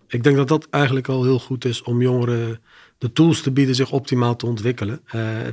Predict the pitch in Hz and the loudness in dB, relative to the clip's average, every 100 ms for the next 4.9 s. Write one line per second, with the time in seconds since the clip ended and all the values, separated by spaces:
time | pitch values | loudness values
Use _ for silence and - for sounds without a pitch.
0 | - _ _ - 120 123 120 127 135 123 | -12 _ _ -4 0 2 2 0 0 0
1 | 131 151 151 143 147 139 156 - 143 143 | 2 2 2 -2 0 2 2 2 0 0
2 | - _ - - - _ 123 123 123 - | -4 _ -20 -20 -20 _ -4 0 0 2
3 | 127 123 127 120 - 120 127 131 - - | 2 2 2 0 0 0 0 0 -2 -2
4 | - 143 143 127 131 139 131 123 - | 2 2 2 -2 -4 -4 -4 -6 -10